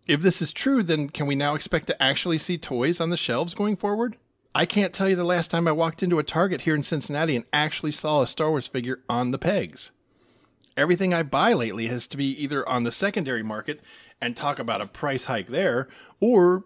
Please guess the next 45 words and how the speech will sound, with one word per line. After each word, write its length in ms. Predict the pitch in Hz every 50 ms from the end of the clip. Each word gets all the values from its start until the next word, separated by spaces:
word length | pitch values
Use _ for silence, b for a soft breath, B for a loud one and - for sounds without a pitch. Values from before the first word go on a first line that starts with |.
| _ _ -
through 220 | - 202 208 202
an 80 | 185 175
online 480 | - 160 180 190 190 190 190 185 170
retailer 440 | 185 226 247 233 - 170 131 113 104
like 220 | 107 107 110 - - 147
Entertainment 440 | 143 160 160 - 180 165 165 147
Earth 220 | 143 170 190 - -
or 60 | 135
Big 220 | 120 147 165 147
Bad 180 | 160 151 147 147
Toy 160 | - 202 233
Store. 320 | 208 - - 87 - - - _ _ _ _ _ _ _ _ _ _ -
And 160 | 170 185 208
they 100 | 226 254
aren't 200 | 277 277 277 -
really 240 | 320 180 175 165 160
able 180 | 160 170 175 170
to 160 | 170 - 170
deliver 460 | 147 135 165 160 170 165 151 151 175
either. 420 | 240 285 220 175 - - - - _ _ _ _ _
I've 140 | - 185 202
had 200 | - 226 214 175
figures 280 | - 196 185 185 175 180
on 140 | 165 147 -
pre-order 460 | - - 156 147 135 131 131 131 131
from 220 | - - 123 113
Big 160 | 117 - 165
Bad 220 | 165 160 147 131 127
Toy 180 | - - 143
Store 300 | 135 - - 123 113 107
since 360 | - - - 135 123 117 - - -
early 380 | - 127 131 139 139 151 156 143
March, 400 | 127 127 135 117 113 107 - -
and 140 | - 143 143
the 60 | 143
release 280 | 135 139 151 185 180 -
dates 260 | - 180 151 135 -
just 280 | - - 127 - - -
keep 400 | - - - 190 202 196 202 -
getting 280 | 151 147 135 127 123
pushed 280 | - - 160 151 - -
back 220 | - 139 127 - -
further 320 | - 139 131 135 147 139
and 100 | 143 147
further. 460 | - 196 214 226 135 - - - -